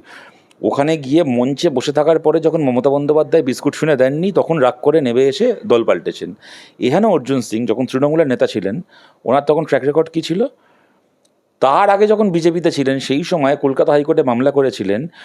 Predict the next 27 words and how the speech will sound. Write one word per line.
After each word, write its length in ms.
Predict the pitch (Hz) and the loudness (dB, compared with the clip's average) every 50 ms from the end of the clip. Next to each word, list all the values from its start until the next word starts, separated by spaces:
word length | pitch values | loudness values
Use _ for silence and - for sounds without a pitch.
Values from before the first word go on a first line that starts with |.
| - _ - | -20 _ -10
সমস্ত 420 | - - 123 135 160 165 - - | -4 -2 0 0 0 0 0 -2
মসজিদ 380 | 175 151 139 135 120 113 147 147 _ - | 0 0 0 0 -2 -4 -8 -8 _ -4
থেকে 180 | - 156 151 156 | -2 0 0 0
মাইক 220 | 120 127 135 139 | 0 0 -2 -2
খুলে 220 | - - 127 127 | -2 -2 0 0
নিতে 200 | 123 120 104 104 98 | 0 0 0 -2 0
হবে, 260 | 95 92 87 90 95 95 - _ _ _ _ _ _ _ _ _ _ - | 0 -2 -2 -4 -6 -10 -14 _ _ _ _ _ _ _ _ _ _ -6
মসজিদে 440 | 101 113 123 120 110 - 147 143 156 | -4 -2 -2 -2 -4 -6 -4 -4 -4
যদি 200 | 143 156 156 156 | 0 2 2 2
আজান 340 | 135 120 113 131 160 165 156 | 4 4 4 2 2 2 0
হয় 260 | 143 135 113 120 127 | 0 0 2 2 2
মাইকে 380 | 117 107 104 113 110 - 147 165 | 2 0 0 -2 -2 -2 -2 0
তাহলে 200 | 160 139 131 131 | 0 0 0 0
আশপাশের 380 | 117 110 - - 127 135 143 | -2 -2 -4 -2 -2 0 2
বাড়িতে 400 | 123 113 110 120 117 - 170 202 - - _ _ _ _ _ _ _ _ _ _ _ _ _ _ _ - | 2 2 0 0 0 -2 -2 -2 -2 -6 _ _ _ _ _ _ _ _ _ _ _ _ _ _ _ -12
হচ্ছে, 300 | 107 - - - 175 196 | -12 -6 0 2 2 2
আহ, 360 | 208 139 - - 90 90 90 | 2 0 -2 -2 0 0 2
মানুষের 300 | 95 107 110 120 110 139 120 | 2 0 0 0 2 2 2
অসুবিধা 360 | 113 - 127 131 117 92 85 | 2 0 0 0 2 2 0
হয়, 200 | 85 82 82 85 - _ - - - - - - - _ | 0 -2 -6 -6 -8 _ -20 -20 -20 -20 -20 -20 -12 _
অতএব 340 | - 98 - - 156 180 175 | -4 -2 0 0 0 0 0
মসজিদ 340 | 131 120 120 113 107 143 147 - - | -2 -4 -4 -4 -4 -6 -8 -6 -4
থেকে 360 | 160 160 160 180 196 220 - - _ _ _ _ _ _ _ _ _ _ _ _ _ _ _ - | -4 -2 0 0 -2 -2 -4 -10 _ _ _ _ _ _ _ _ _ _ _ _ _ _ _ -8
খুলে 240 | - - 143 151 | -2 0 2 2
নিতে 200 | 156 160 147 160 | 2 0 0 2
হবে 140 | 156 160 151 | 2 4 4
মাইক 260 | 127 110 98 87 76 | 2 2 0 -2 -6